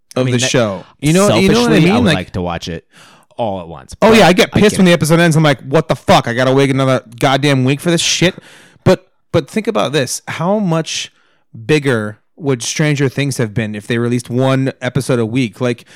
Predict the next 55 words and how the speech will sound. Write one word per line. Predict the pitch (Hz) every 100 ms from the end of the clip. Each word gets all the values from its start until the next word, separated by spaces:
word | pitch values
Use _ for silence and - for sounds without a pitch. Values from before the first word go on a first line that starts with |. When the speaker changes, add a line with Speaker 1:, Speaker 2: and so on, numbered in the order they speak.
| -
Speaker 2:
because | - - 165
Speaker 1:
It's | 135
true. | -
Speaker 2:
obviously | 104 165 196 - 214
that | 185 151
show | - 165 135
is | 123 -
huge. | _ - - 143 127
Speaker 1:
Yeah. | 76 - - - _ - - -
Speaker 2:
But | 185 180 - _ _ _ _ -
it's | 160 -
huge | 196 214 202
for, | -
like, | 190 180 170 -
a | 143
couple | - 175 156
weeks | 185 147 - -
until | 120 151
everyone's | 143 151 139 123
seen | - 180
it, | 127 -
and | 127
then | 135
it | 123
goes | 139 127
away | 120 147 131
because | 113 123
you | 107
Speaker 1:
Well, | 123
Speaker 2:
watch | 117 156
Speaker 1:
actually, | 147 123
Speaker 2:
it |
all | 120 117 127
in, | 143 131
in, | 143 139 139 -
in, | 135 139 135 135
in, | 143
Speaker 1:
Stranger | 139 143
Speaker 2:
in | 139 143
one | 151
Speaker 1:
this | 143 131
Speaker 2:
sitting. | 240 151
Speaker 1:
is |
actually | 147 - 113
a |
weird, | 98 98 90 -
uh, | 92 87 80
stat, | - 107 85
which | 87
I | 92
thought | 98
was, | 85 80 - -
uh, | 87 80
pretty | - - 92
cool, | - 98 101 80 78